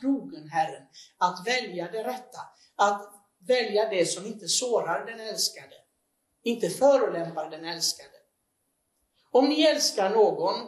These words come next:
och ni gör motsatsen till vad den som ni älskar tycker om eller är för,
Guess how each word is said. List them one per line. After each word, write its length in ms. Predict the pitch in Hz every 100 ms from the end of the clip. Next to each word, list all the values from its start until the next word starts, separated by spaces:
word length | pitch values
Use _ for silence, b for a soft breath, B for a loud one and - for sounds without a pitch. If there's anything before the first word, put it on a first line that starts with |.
| - - _ _ _
och 120 | 226
ni 160 | 240 240
gör 420 | 220 196 202 -
motsatsen 760 | 220 269 - - 185 - 220 -
till 280 | 196 170
vad 120 | 170 170
den 280 | 170 165
som 240 | 160 - 165
ni 60 |
älskar 520 | 170 190 185 - 151 147
tycker 380 | - 156 190
om 300 | 156 170 208
eller 300 | 170 156 151 151 151 - _ 156
är 40 | 156
för, 420 | - 139 180 -